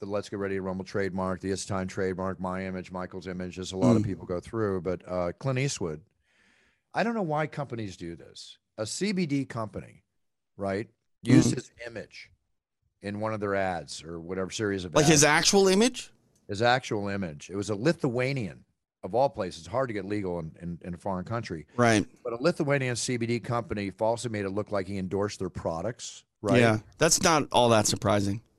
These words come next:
Speaker 1: Well, they just awarded Clint Eastwood six point one million dollars.
Speaker 2: But where? In Lithuania?
Speaker 1: I don't, again, I've dealt with, uh, violations in Europe and England, and you gotta hire
Speaker 2: Right.
Speaker 1: the attorneys. It's a real drawn out
Speaker 2: Well
Speaker 1: process, but he went after him and he got a six point one million dollar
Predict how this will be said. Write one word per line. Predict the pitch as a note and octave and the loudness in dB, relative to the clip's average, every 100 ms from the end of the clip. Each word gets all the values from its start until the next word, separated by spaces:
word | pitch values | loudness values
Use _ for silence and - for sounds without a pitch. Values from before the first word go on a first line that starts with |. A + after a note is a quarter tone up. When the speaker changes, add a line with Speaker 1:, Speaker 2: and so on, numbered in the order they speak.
| _ - | _ -10
Speaker 1:
Well, | C3 | -6
they | C#3+ | -6
just | C#3+ | -8
awarded | D3+ C#3 D3+ A#2+ | -6 -4 -4 -6
Clint | C#3 B2+ | -8 -6
Eastwood | C#3 A2+ F#2+ | -6 -6 -6
six | A2+ - | -6 -6
point | A#2+ G#2+ | -6 -4
one | G#2+ G#2 | -4 -4
million | G2+ G2+ | -4 -4
dollars. | G2+ G#2+ G2 - | -2 -4 -6 0
Speaker 2:
But | D#3 | 4
where? | C#3 E3 D3 A2+ | 8 8 8 6
In | B2 C3+ | 8 8
Lithuania? | C#3+ C3 A#2 F3+ C4 C4+ B3 - - _ _ - | 6 6 6 8 6 6 2 -6 -20 _ _ -8
Speaker 1:
I | G#2 B2 | -2 0
don't, | C3+ A#2 | 0 -2
again, | A2+ C3+ B2+ G#2+ | 2 2 2 0
I've | G#2 A2+ | -2 -2
dealt | A#2 B2 | 0 0
with, | A2+ A#2 A#2 | -2 -4 -2
uh, | G#2+ G#2 G2+ | 0 0 -2
violations | F2+ G#2+ A2 A2 A2+ A2 G#2+ F#2+ | -2 0 2 2 0 0 -4 -4
in | G2 G2 | -4 -2
Europe | G2+ G#2+ A2+ - | 2 2 2 0
and | F#2+ F#2+ | -6 -4
England, | G2+ G#2+ G#2+ G#2 | -6 -6 -4 -4
and | G2 | -4
you | |
gotta | F2+ G2+ | -2 -2
hire | G2 G#2 A#2 G2+ | 0 2 4 2
Speaker 2:
Right. | E2+ | 0
Speaker 1:
the | F2+ - _ | -10 -16 _
attorneys. | - A2+ A2+ G#2+ | -10 -8 -6 -8
It's | A2+ G#2+ G2+ | -8 -6 -4
a | |
real | F#2 G#2+ A#2+ | -2 2 2
drawn | A2 A2 G#2 G2+ | 2 -2 -4 -2
out | G2 | 0
Speaker 2:
Well | - G#2 | 4 4
Speaker 1:
process, | A2 A2 G2 F#2 | 4 0 -4 -4
but | E2+ G2 F#2 | -2 -4 -2
he | G#2+ | -4
went | A2 A2 | -2 -2
after | A2+ C3 A#2 | -2 -4 -8
him | G#2+ | -8
and | |
he | G2+ | -6
got | G2 | -6
a | G2 | -6
six | A2+ - | -8 -8
point | A2 G#2 | -8 -6
one | G2+ | -6
million | G2+ G2+ G2 | -6 -6 -2
dollar | G2 G2 F#2 | 0 0 -4